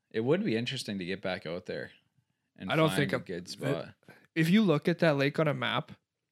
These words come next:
Speaker 2: if you pull up Google
Speaker 1: Have
Speaker 2: Maps
Speaker 1: you
Speaker 2: or
Speaker 1: looked at,
Speaker 2: whatever,
Speaker 1: like, a topographic?
Speaker 2: Yeah, I think,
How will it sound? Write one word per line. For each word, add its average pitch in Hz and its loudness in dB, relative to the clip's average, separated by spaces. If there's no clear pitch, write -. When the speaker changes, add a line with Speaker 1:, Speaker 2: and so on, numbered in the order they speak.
Speaker 2:
if - -20
you 139 2
pull 160 4
up 151 2
Google 147 4
Speaker 1:
Have 143 -2
Speaker 2:
Maps 135 4
Speaker 1:
you 143 6
Speaker 2:
or 135 6
Speaker 1:
looked 131 4
at, 127 4
Speaker 2:
whatever, - 4
Speaker 1:
like, 110 2
a - -20
topographic? 101 -2
Speaker 2:
Yeah, 143 4
I 147 4
think, - -2